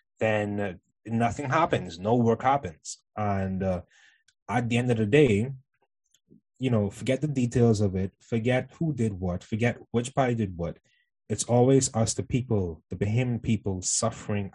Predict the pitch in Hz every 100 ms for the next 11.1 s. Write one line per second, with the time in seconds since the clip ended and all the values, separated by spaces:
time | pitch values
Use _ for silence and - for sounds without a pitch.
0 | - - 95 85 117 110 - 95 92 -
1 | - 87 - - - - _ _ _ _
2 | _ 110 110 123 107 98 95 - _ _
3 | _ _ _ _ _ - _ _ - -
4 | _ _ _ _ _ - - 123 143 147
5 | 156 - 131 113 123 131 120 120 120 123
6 | 120 131 143 113 - 117 113 107 104 90
7 | 101 98 131 147 180 _ _ _ _ -
8 | 104 98 95 110 101 95 - 117 113 110
9 | 101 101 92 98 98 90 - 170 175 101
10 | 95 90 85 170 - 104 - 85 - 127